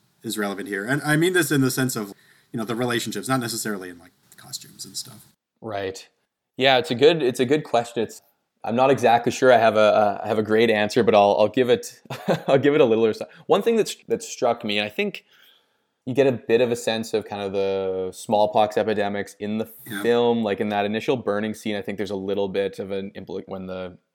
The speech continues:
Speaker 2: Pawnee Village is burned, I think there's maybe some kind of little shots of smallpox on people and things like that.
Speaker 1: There's at least one character that has clearly had smallpox, yeah.
Speaker 2: Yeah. But that's one thing I was kind of thinking, if you did change the time, you know,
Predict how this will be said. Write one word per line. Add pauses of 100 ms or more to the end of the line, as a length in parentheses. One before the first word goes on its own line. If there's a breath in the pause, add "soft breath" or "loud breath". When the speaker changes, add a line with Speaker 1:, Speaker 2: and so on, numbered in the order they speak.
(120)
Speaker 2:
Pawnee
Village
is
burned,
I
think
there's
maybe
some
kind
of (360 soft breath)
little
shots
of (180)
smallpox
on
people
and
things
like
that. (160)
Speaker 1:
There's
at
least
one
character (420)
that
has
clearly
had
smallpox,
yeah. (280)
Speaker 2:
Yeah. (280)
But
that's
one
thing
I
was
kind
of
thinking,
if
you
did
change
the
time,
you
know,